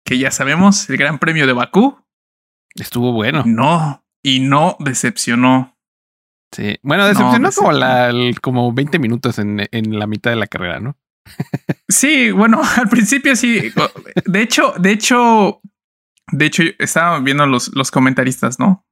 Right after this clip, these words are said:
Speaker 1: Este, de Sky Sports, los, los de, los de Inglaterra. Y como que se veía que como que querían que hubiera, pues que estuviera tan emocionante como la clasificatoria, ¿no? Que hubo, ¿cuántas banderas rojas? Como seis, ¿no? O sea.
Speaker 2: Sí, no,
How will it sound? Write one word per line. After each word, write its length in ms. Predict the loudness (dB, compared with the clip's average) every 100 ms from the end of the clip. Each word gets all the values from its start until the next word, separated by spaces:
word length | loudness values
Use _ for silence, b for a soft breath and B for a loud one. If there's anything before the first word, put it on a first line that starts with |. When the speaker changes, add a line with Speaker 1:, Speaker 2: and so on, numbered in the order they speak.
| -10
Speaker 1:
Este, 720 | -10 -10 -12 -8 -8 -6 -10 -8
de 140 | -6
Sky 180 | -4 -4
Sports, 680 | -6 -6 -8 -4 -4 -4 _ _
los, 540 | -10 -6 -6 -6 -8 -6
los 200 | -4 0
de, 400 | 0 0 -2 -6 _ _ _ _ _ -2
los 240 | 0 2
de 60 | 2
Inglaterra. 580 | 2 0 0 -2 -4 _ _ _ _ _ _ _ _ _
Y 440 | 0 2 2 0
como 300 | 0 2 0
que 260 | 0 -4 -4
se 140 | -4
veía 280 | 0 0 2
que 140 | 0
como 200 | 0 0
que 120 | 0 -2
querían 360 | -2 0 0
que 80 | 2
hubiera, 760 | 2 2 2 2 0 -4 -8 _ _ _ _ _
pues 140 | -6
que 80 | -4
estuviera 320 | -4 0 0
tan 140 | 2 0
emocionante 460 | 0 0 -2 0
como 160 | 0 0
la 100 | 0
clasificatoria, 760 | -2 -4 -4 -4 -4 0 0 0
¿no? 160 | -2
Que 80 | -2
hubo, 380 | -2 0 -2 -8 _ _
¿cuántas 340 | -8 2 2
banderas 560 | 2 0 0 0 -6 _ -6
rojas? 340 | -4 -2 -4
Como 300 | -4 -4 -4
seis, 560 | -4 -6 2 4 4 -2
¿no? 260 | -8 -8 _
O 140 | -18 -10
sea. 100 | -8
Speaker 2:
Sí, 340 | -4 0 0 0
no, 140 | -2